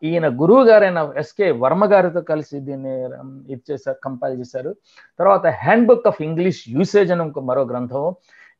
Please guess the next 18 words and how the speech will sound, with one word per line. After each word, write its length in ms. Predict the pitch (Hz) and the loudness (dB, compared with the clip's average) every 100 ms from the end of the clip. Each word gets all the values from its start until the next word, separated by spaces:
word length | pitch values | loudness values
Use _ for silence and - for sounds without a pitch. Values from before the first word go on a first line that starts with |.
| _ 135 | _ 0
The 180 | 147 | 2
New 160 | 143 240 254 | 4 4 6
Millennium 540 | 220 220 214 208 190 | 6 6 4 4 0
Graded 420 | 127 156 180 180 | 0 2 2 2
English 400 | 170 165 165 175 - - | 0 -2 -2 -4 -6 -2
Course 340 | 156 139 - _ _ 147 | -2 -2 -8 _ _ -2
Classes 560 | 156 160 151 123 113 | 0 0 -4 -8 -4
one 80 | 147 | -4
to 220 | 160 180 - 156 | -2 -4 0 2
five 180 | 156 | 2
అనే 140 | 147 135 | 2 0
దానికి 340 | 143 131 123 | -2 -4 -8
ఒక 140 | 120 117 | -12 -16
చీఫ్ 440 | - - 165 160 | -18 -10 -8 -6
ఎడిటర్గా, 480 | 135 135 151 143 127 - _ _ _ 127 | -10 -6 -6 -4 -6 -8 _ _ _ -6
ప్రధాన 340 | 127 143 165 | -2 0 -2
సంపాదకులుగా 640 | 147 139 143 143 135 135 127 | -2 -4 -2 -4 -4 -4 -4
పనిచేశారు. 640 | 123 123 131 - 131 180 | -6 -6 -8 -4 -4 -4